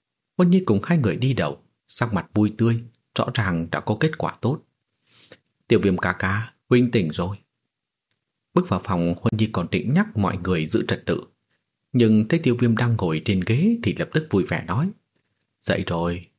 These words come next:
ngồi xuống nghỉ ngơi đi." Nhìn Tiêu Viêm vẫn bình thản, Huân Nhi khẽ cười, cùng Hổ Gia và Ngô Hạo đang hưng phấn ngồi xuống. Những người khác do thiếu ghế nên ngồi luôn xuống đất. Chỉ chốc lát, đại sảnh vốn trống trải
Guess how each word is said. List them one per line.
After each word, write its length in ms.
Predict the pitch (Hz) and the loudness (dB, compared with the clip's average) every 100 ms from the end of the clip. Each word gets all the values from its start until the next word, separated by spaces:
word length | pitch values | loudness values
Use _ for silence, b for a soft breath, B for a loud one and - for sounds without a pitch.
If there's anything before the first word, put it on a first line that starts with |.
| _ | _
ngồi 140 | 107 127 | 0 2
xuống 160 | 160 | 2
nghỉ 120 | 110 | 2
ngơi 240 | 82 104 120 | 2 0 0
đi." 280 | 127 135 - _ _ _ _ _ _ _ _ _ _ _ - | -2 -4 -8 _ _ _ _ _ _ _ _ _ _ _ 2
Nhìn 300 | 127 117 113 | 4 6 4
Tiêu 120 | 139 135 | 2 2
Viêm 160 | 131 | 0
vẫn 180 | 135 - | 0 0
bình 160 | 110 85 | 0 0
thản, 180 | 92 - - _ _ _ _ - | -6 -8 -14 _ _ _ _ 0
Huân 160 | 98 | 2
Nhi 120 | 95 - | 0 -2
khẽ 200 | 117 - | -4 -2
cười, 280 | 101 73 - _ _ _ | -2 -2 -6 _ _ _
cùng 280 | - 107 107 | 2 4 4
Hổ 200 | 107 87 | 2 -2
Gia 160 | 82 160 | 0 -2
và 120 | - | -2
Ngô 220 | 95 143 147 | -2 -2 -2
Hạo 240 | 90 - b b | -4 -6 b b
đang 140 | - 104 | -2 2
hưng 160 | 104 90 | 0 2
phấn 160 | 107 190 | 2 4
ngồi 300 | 151 87 - | 2 0 -2
xuống. 300 | 117 156 202 _ _ _ _ _ _ _ _ 165 | -2 -2 -4 _ _ _ _ _ _ _ _ -2
Những 140 | 160 | 2
người 140 | 123 - | 0 0
khác 180 | 151 143 135 - _ - | -2 0 -2 -4 _ -4
do 300 | 107 85 87 | -2 0 -2
thiếu 200 | 113 107 | 0 0
ghế 320 | 107 139 202 - _ | 2 0 -2 -6 _
nên 120 | 139 | 0
ngồi 160 | 101 92 | 2 2
luôn 200 | 104 98 | 2 2
xuống 200 | - 110 | 2 0
đất. 160 | 147 190 _ _ _ _ _ _ _ _ _ _ - | 0 -2 _ _ _ _ _ _ _ _ _ _ -4
Chỉ 160 | 92 | -2
chốc 180 | 107 95 | -2 0
lát, 200 | 127 131 | -2 -2
đại 160 | 87 - | -4 -4
sảnh 340 | - 76 78 - | -4 -4 -4 0
vốn 260 | 123 147 | 0 0
trống 200 | 139 180 180 | 0 0 0
trải 320 | 85 - | -4 -6